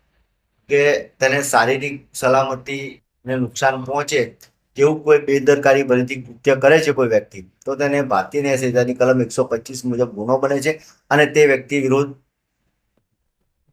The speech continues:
ગુનો થયા બાદ તેને ત્રણ માસ સુધીની સજા અને રૂપિયા બે હજાર પાંચસો સુધીનો દંડ પણ થઈ શકે.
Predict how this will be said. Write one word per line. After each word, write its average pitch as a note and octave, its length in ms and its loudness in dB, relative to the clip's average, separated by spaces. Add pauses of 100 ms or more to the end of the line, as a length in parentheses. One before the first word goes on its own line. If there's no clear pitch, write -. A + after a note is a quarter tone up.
(120)
ગુનો C3 220 2 (120)
થયા C3+ 300 2
બાદ D3+ 240 4 (1400)
તેને C#3 220 4 (1080)
ત્રણ C#3 180 4
માસ C#3+ 240 2
સુધીની C#3 400 -2
સજા C3+ 360 2
અને B2+ 280 -2
રૂપિયા C3 480 2
બે B2+ 220 0
હજાર B2+ 260 4
પાંચસો G#2+ 360 -2
સુધીનો A2+ 400 -6
દંડ A2 300 0
પણ G#2 240 -4
થઈ C3 180 -2
શકે. G#2 260 -8